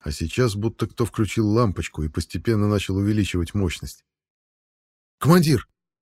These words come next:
испуганно позвал Ваня. Денис обернулся, Субботин судорожно показывал в ту сторону, откуда они пришли. Горизонт был ярко-белого цвета, и казалось, будто стена быстро придвигается к ним.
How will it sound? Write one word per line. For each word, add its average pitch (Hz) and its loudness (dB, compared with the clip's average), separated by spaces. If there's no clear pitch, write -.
испуганно 82 -4
позвал 87 0
Ваня. 87 0
Денис 85 -2
обернулся, 87 -2
Субботин 101 -2
судорожно 104 0
показывал 98 0
в - -6
ту 107 -2
сторону, 101 0
откуда 95 0
они 95 2
пришли. 87 -2
Горизонт 87 0
был 90 0
ярко-белого 107 2
цвета, 110 -2
и 87 -2
казалось, 104 0
будто 113 -2
стена 127 0
быстро 90 -4
придвигается 92 0
к - -18
ним. 80 -4